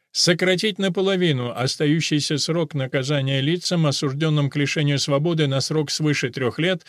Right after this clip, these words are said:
кроме осуждённых за контрреволюционные преступления, хищение социалистической собственности.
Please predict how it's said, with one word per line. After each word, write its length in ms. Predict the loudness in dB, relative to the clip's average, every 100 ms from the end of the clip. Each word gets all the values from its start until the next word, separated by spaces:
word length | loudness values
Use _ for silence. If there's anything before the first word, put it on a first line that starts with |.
| -14 -4
кроме 300 | 0 2 2
осуждённых 680 | 2 0 2 2 2 2
за 200 | 2 0
контрреволюционные 1080 | 0 0 0 0 0 0 0 -2 -2 -2 -4
преступления, 800 | -4 -6 -6 -2 0 2 2 0
хищение 540 | -2 -4 -2 0 2 2
социалистической 840 | 0 -2 -2 -2 -2 -4 -2 -2
собственности. 800 | -2 -2 -4 -8 -8 -8 -10 -14